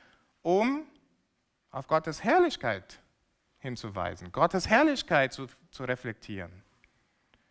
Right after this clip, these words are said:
Wenn wir also über Israel scheitern nachdenken,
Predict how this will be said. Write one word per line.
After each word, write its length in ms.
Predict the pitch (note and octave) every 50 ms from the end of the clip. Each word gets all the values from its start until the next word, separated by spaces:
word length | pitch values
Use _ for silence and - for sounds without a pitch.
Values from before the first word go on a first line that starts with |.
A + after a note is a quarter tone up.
| _ _ _ _ _ _ _ _
Wenn 140 | - B2 C3+
wir 180 | C#3+ D#3+ F#3+ F#3
also 340 | F#3 F#3+ G#3+ G#3 A#3 A3+ A3
über 280 | G3+ F#3+ F#3+ F3 -
Israel 500 | - F3 G#3 - - F#3+ F3+ E3 D#3 D#3+
scheitern 600 | D3 - - E3+ F#3+ A3 G#3 - G3 F3+ E3 D#3
nachdenken, 840 | E3 F3+ A3 A#3+ - - - D#3+ D3 D3+ D#3 - - F3+ G3+ A#3+ B3+